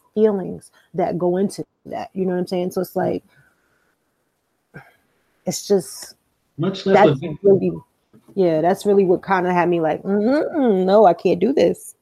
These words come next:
Speaker 1: Make this scene over."
Speaker 2: Much less with Victor wanting to play devil's advocate, you know, he was not really trying to have a <laughs> conversation.
Speaker 1: Exactly. Triggered. Ooh,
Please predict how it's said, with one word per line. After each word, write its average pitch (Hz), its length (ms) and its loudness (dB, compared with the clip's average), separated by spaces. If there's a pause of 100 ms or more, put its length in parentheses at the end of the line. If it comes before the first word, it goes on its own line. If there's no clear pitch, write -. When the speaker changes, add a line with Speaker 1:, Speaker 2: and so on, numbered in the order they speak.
(280)
Speaker 1:
Make 190 220 -2
this 214 180 -2
scene 214 220 -4
over." 190 400 -4 (1200)
Speaker 2:
Much 151 240 -4
less 160 160 0
with 139 140 -2
Victor 151 260 -2
wanting 139 220 0
to - 100 -8
play 117 160 -6
devil's 123 380 -4
advocate, 127 500 -8
you 147 80 0
know, 120 140 0
he 127 80 -4
was 104 180 -8
not 123 220 -8
really 131 160 -4
trying 139 200 -4
to 127 60 -4
have 117 100 -8
a 117 40 -12
<laughs> - 80 -4
conversation. - 840 -4 (480)
Speaker 1:
Exactly. 339 720 4 (800)
Triggered. 180 460 4
Ooh, 220 280 6